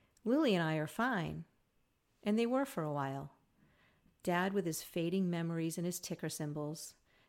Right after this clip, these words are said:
grand delusions of stock wealth. Lily, his rotund but loyal companion. They navigated their own world, a world where misplaced keys led to grand adventures and empty cat food cans meant neighborhood conspiracies.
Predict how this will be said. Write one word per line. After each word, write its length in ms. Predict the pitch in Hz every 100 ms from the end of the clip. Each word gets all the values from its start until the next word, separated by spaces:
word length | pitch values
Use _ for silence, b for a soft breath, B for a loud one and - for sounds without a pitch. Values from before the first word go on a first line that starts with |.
| b
grand 440 | - 165 175 185 180
delusions 580 | 190 175 180 180 180
of 100 | 185
stock 400 | - - 160 139
wealth. 460 | 156 135 156 - - - _ b b b b b
Lily, 480 | 175 185 190 165 160
his 260 | 160 160 147
rotund 680 | 156 170 175 165 160 165
but 180 | 160 151
loyal 300 | 143 151 165
companion. 720 | 170 185 180 160 147 143 143 151 _ _ _ -
They 120 | 170
navigated 600 | 175 190 214 220 208 208
their 140 | 190 190
own 200 | 190 180
world, 420 | 190 190 - - _ b b b b b b
a 60 | 180
world 360 | 165 185 208
where 180 | 196 165
misplaced 720 | 156 208 - - 202 190 -
keys 580 | - 196 175 165 160 - - b b -
led 160 | 160 -
to 80 |
grand 340 | 151 160 170 170
adventures 720 | 151 156 147 - 147 151 -
and 120 | -
empty 260 | - 196 202
cat 300 | 196 180 -
food 180 | - 170
cans 500 | - 160 156 151 -
meant 320 | - 160 -
neighborhood 420 | 156 160 165 165 156
conspiracies. 1000 | 170 - - - 170 - - - -